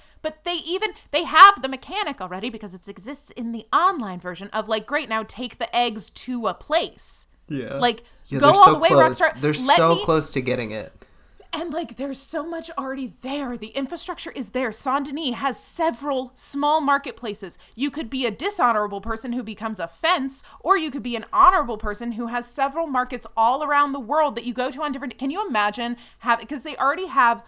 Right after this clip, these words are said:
Speaker 1: flora and fauna specific places.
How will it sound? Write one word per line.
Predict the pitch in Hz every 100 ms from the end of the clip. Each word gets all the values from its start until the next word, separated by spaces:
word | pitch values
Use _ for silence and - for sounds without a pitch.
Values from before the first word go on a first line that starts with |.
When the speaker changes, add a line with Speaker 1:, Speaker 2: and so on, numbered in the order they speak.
| _
Speaker 1:
flora | _ - 190 196 220
and | - 208
fauna | - 208 196 196
specific | 190 - 185 - 190 196 -
places. | - 277 330 - 165 127